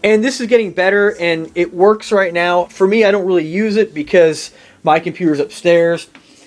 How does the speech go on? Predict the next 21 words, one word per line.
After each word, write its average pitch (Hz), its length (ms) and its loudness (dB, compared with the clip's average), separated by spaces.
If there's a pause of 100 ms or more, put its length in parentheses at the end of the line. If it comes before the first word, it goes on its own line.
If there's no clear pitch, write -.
(200)
and 156 320 -2
I 143 100 -4
haven't 185 240 0
really 170 160 -6
found 160 300 -4
any 143 120 -6
content 165 460 -6
that 143 100 0
I 135 40 2
really, 165 560 4
really 160 240 0
want 147 260 0
to 143 60 -12
watch 143 260 2
so 170 320 0
bad 151 480 0 (300)
that 151 100 2
I 143 80 4
would 135 140 -2
have 147 300 -2
to, 135 340 -4